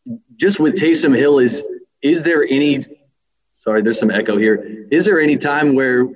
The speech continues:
without Drew Brees, running that two-minute offense can be a little bit tougher from a no-huddle standpoint, just with Taysom Hill and his knowledge of the offense? Is there any difference there or, or no?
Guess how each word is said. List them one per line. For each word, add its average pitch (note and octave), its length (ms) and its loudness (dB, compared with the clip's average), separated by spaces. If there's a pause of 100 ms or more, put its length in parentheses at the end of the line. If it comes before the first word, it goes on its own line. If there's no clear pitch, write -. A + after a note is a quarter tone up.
(160)
without B2+ 400 -2 (100)
Drew C#3 120 0
Brees, B2 600 0
running C#3 300 -2
that C3 180 -2
two-minute B2+ 340 0
offense C3 560 -2 (320)
can B2+ 160 0
be C3 140 0
a C3+ 80 2
little B2+ 160 2
bit A#2+ 180 -2
tougher C3 380 -4
from C3+ 160 -4
a A#2 60 0
no-huddle B2+ 460 0
standpoint, C#3+ 680 -2 (720)
just C#3 280 -2
with C3+ 180 0
Taysom C3+ 340 0
Hill B2+ 200 2
and A2+ 100 0
his A#2+ 160 0
knowledge A#2 340 0
of C#3 80 0
the C#3+ 100 2
offense? D3 420 -2
Is G#2+ 80 -4
there B2 180 -2
any B2+ 160 0
difference B2+ 400 -4
there E3 180 0
or, A2+ 240 -2
or A#2 100 -12
no? G2+ 260 -8